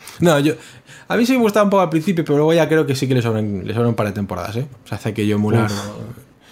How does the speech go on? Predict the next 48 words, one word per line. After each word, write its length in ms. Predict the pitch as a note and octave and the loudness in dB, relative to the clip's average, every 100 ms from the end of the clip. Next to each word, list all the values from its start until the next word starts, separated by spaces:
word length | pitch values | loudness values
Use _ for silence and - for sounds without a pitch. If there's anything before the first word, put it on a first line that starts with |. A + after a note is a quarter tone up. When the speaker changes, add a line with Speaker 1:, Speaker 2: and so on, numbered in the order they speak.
| - - | -20 -6
Speaker 1:
la 80 | B2 | 0
evolución 320 | A#2 A2+ B2+ | 0 2 2
de 60 | A#2 | 4
Barney. 320 | C#3 C#3 B2 - - - _ _ _ _ - | 2 0 -6 -16 -20 -20 _ _ _ _ -8
Pero 160 | A2 | -6
bueno, 200 | A2 G2+ - - | -4 -6 -10 -16
esto 220 | - B2+ | -4 0
ya, 420 | A#2+ A2+ G#2 - - | 2 2 -2 -6 -8
esto 180 | B2 | -2
ya 60 | B2+ | 2
va 160 | A#2+ A2 | 2 0
como 180 | G#2 | -2
va. 160 | F#2 - - - - - | -4 -8 -20 -20 -20 0
Y 240 | D3 D3+ | 4 4
para 260 | D3+ D3+ C#3+ | 4 2 2
terminar, 720 | D3 D3+ F3+ G#3 A3 A3 - D3 | 2 2 2 4 2 0 -6 -8
eh, 640 | D3 C#3 C3+ B2+ B2+ A#2+ | -6 -6 -6 -6 -8 -6
con 140 | B2+ C#3+ | -2 0
una 140 | E3 | 2
serie 200 | F3 E3 | 4 4
que 40 | |
también 360 | C3 B2 C#3+ C3 | 4 2 4 4
ya 140 | C3+ | 4
he 40 | B2+ | 4
terminado, 600 | C3 A#2 B2 C3+ D3+ D3+ | 2 4 4 4 2 0
eh, 260 | B2 A#2 A#2 | 0 2 2
está 240 | A#2 C#3 | 0 -2
fuera 340 | C3 D3+ D3+ C#3 | 0 2 4 4
de 80 | C3+ | 4
Netflix, 640 | D#3+ - E3+ F#3 - - - - - - - _ _ _ - | 2 2 0 0 -8 -16 -20 -20 -20 -20 -20 _ _ _ -14
que 160 | - A2+ | -10 -4
llegará 360 | A2 G#2+ C#3 E3+ | -2 0 2 4
alguna 260 | D#3+ D3+ | 4 4
vez, 180 | D3+ C#3+ | 4 2
supongo, 320 | D3 D3+ C#3 | 2 2 2
a 40 | C3 | 2
H 140 | D#3 | 4
B 120 | D3 | 4
O 20 | |
España, 340 | C3+ D3 C#3+ D3 | 4 2 2 0
se-, 200 | - C3 | 0 -2
cuando 300 | - A2+ G#2+ | -2 -8 -2
llegue, 460 | D#3+ E3 D#3+ G3 - _ - | 2 4 2 0 -10 _ -10
a 120 | G#2+ | -4
finales 400 | C3 B2+ C3 C3+ | 0 2 4 4
de, 240 | C3 B2+ | 2 2
de 140 | B2+ C#3+ | 4 4
año, 340 | D3+ D#3+ | 4 2